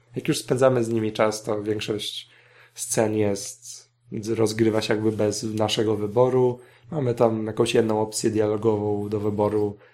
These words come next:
gdzie to, co wybierzemy, sprawia, że na-, post-, że ro-, nasz rozmówca w jakiś sposób na to zareaguje, ale potem i tak kontynuuje zawsze w ten sam sposób dalej rozmowę.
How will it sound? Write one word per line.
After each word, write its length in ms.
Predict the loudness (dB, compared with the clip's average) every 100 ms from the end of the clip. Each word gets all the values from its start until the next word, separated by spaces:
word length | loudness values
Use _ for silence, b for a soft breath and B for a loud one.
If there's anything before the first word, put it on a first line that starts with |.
| b b b -8
gdzie 540 | 0 2 2 2 -2 -10 _ -18
to, 80 | -4
co 140 | -4
wybierzemy, 840 | 0 2 4 4 2 2 2 0 -2
sprawia, 400 | 2 4 4 4
że 120 | 4
na-, 200 | 2 0 -6 -4
post-, 240 | -4 0
że 360 | 4 6 6 6
ro-, 100 | 4
nasz 220 | 4 4
rozmówca 580 | 2 4 2 2 2 4
w 80 | 2
jakiś 220 | 0 -2
sposób 260 | -4 -6 -4
na 80 |
to 140 | -2 2
zareaguje, 640 | 4 4 2 0 0 0 -2 -2
ale 160 | 4 4
potem 300 | 4 4 4
i 60 |
tak 280 | 4 2 2
kontynuuje 640 | -4 -2 -2 2 2 2 B B B B B -4
zawsze 400 | -2 2 2 2
w 120 | -4
ten 180 | -6 -2
sam 200 | -2 -4
sposób 540 | -2 -2 -2 -6 -6
dalej 260 | -6 -4 -4
rozmowę. 480 | -4 -6 -8 -8